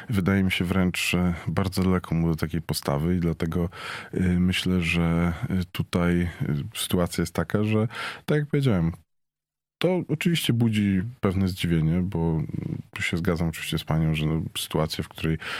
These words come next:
y, ktoś z Prawa i Sprawiedliwości, y, de facto popiera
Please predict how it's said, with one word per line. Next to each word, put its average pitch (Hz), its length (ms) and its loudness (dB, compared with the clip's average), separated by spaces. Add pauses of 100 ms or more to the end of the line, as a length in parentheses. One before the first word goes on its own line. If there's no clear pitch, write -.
(160)
y, 87 440 2
ktoś - 440 -2
z - 60 -4
Prawa 92 280 2
i 87 40 2
Sprawiedliwości, 87 840 0
y, - 760 -2
de 82 180 2
facto - 360 0
popiera 90 580 2